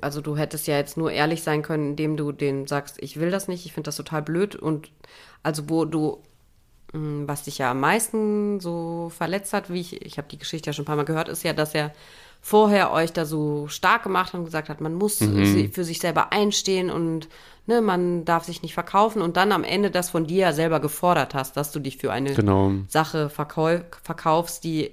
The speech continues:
Speaker 1: dir jetzt selber auch, ja, und auch das ausgenutzt hat, dass du halt Student bist und das jetzt dich freuen musst, dass du überhaupt spielen darfst, also auch Macht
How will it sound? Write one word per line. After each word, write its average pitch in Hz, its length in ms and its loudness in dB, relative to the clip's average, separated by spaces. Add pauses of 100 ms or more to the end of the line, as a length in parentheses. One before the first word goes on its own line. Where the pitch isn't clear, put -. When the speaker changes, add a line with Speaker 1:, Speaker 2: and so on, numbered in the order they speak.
Speaker 1:
dir 175 380 0
jetzt 160 160 0
selber 160 260 4
auch, 147 300 -2
ja, 160 200 4
und - 200 4
auch 160 100 2
das 160 160 -6
ausgenutzt 175 600 4
hat, 185 200 0
dass 170 140 0
du 165 120 -2
halt 160 140 0
Student 180 440 0
bist 202 260 -2
und 156 160 0
das 156 140 -2
jetzt - 420 -2
dich 156 180 -6
freuen 190 320 6
musst, 165 200 0
dass 165 120 -2
du - 80 -6
überhaupt 170 360 2
spielen 143 400 2
darfst, 160 400 2
also 143 220 2
auch - 220 0
Macht 151 480 0